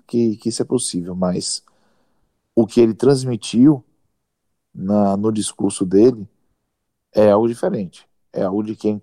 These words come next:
al-, de alguém que sabe que o trabalho precisa de um processo de maturação, que essa maturação, quando acontecer, vai acontecer em tempo suficiente para o Bahia se recuperar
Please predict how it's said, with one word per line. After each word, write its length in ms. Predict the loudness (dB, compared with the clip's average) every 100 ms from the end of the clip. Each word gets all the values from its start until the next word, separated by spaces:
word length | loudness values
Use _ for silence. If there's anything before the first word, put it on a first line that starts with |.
| _
al-, 280 | -2 -2 -2 -4
de 120 | 0
alguém 320 | 0 -2 -8
que 160 | -8 -10
sabe 640 | -10 -16 -8 -2 -2 -4
que 100 | -8
o 60 | -6
trabalho 580 | -4 -4 -4 -6 -10 -16 _ _ _ _
precisa 500 | 0 0 0 0 0
de 100 | -2
um 60 | -2
processo 420 | 0 2 0 -2
de 80 | -4
maturação, 760 | -4 -2 -2 -2 -2 -2 -2 -6 _ _ _
que 100 | -2
essa 160 | -2 0
maturação, 580 | 0 0 -2 -2 -2 -2
quando 160 | 0
acontecer, 640 | 0 0 0 0 2 0 0 _ _ _
vai 300 | -4 0 0 -2 _
acontecer 480 | -10 -4 -2 -2 -6
em 80 | -6
tempo 240 | -6 -6
suficiente 580 | -4 -4 -4 -4 -4 -4
para 60 | 0
o 40 |
Bahia 140 | 2 2
se 100 | 0
recuperar 520 | -2 0 0 0